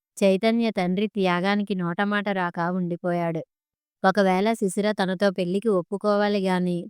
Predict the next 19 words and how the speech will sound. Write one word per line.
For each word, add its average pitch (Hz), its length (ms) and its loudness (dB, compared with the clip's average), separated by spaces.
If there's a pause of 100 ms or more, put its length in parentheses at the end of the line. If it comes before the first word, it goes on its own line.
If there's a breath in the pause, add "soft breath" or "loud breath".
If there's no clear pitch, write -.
తన 202 120 0
కుటుంబాన్ని 202 580 2
వదిలేసి 190 500 0
ఇల్లరికమైనా 180 800 -2
వెళ్ళిపోయేవాడే. 180 1000 0 (520)
చెమర్చిన 214 420 0
తన 208 220 0
కళ్ళను 185 400 0
తుడుచుకుంటూ 185 680 -2
మరోసారి 196 680 0
శిశిరకు 202 380 -2
డయల్ 180 400 0
చేశాడు 190 380 -2
చైతన్య. 170 640 -2 (580)
"వస్తున్నా, 214 600 4 (260)
on 214 80 2
the 220 160 2
way 202 320 0
చైతూ," 190 580 0